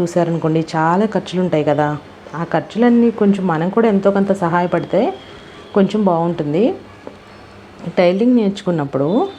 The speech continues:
బయటి అందరి కుట్టకపోయినా కనీసం మీ, మీరైనా స్టిచ్ చేసుకుంటే కొంచెం ఛార్జెస్ తగ్గుతాయి కదా. మగవాళ్ళకి అలా అయినా కొంచెం హెల్ప్ చేసినట్టు ఉంటుంది. లేడీస్కి మనీ ఎర్న్ చేసుకునే ఆప్షన్స్‌లో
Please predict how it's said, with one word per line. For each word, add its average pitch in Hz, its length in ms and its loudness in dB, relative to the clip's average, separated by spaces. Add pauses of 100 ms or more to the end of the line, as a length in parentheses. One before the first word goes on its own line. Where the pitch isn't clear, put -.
(160)
బయటి 175 400 0
అందరి 190 380 2
కుట్టకపోయినా 156 800 -2 (460)
కనీసం 220 480 4
మీ, 190 200 2
మీరైనా 196 720 2 (160)
స్టిచ్ - 320 -2
చేసుకుంటే 196 440 2
కొంచెం 208 500 0
ఛార్జెస్ 156 400 0
తగ్గుతాయి 175 380 0
కదా. 160 220 0
మగవాళ్ళకి 165 540 0
అలా 143 100 0
అయినా 175 240 2
కొంచెం 202 320 0
హెల్ప్ 156 300 -4
చేసినట్టు 175 360 -4
ఉంటుంది. 156 580 -2 (720)
లేడీస్కి 185 640 2
మనీ 180 320 2
ఎర్న్ 196 400 4
చేసుకునే 208 400 2
ఆప్షన్స్‌లో 160 800 -2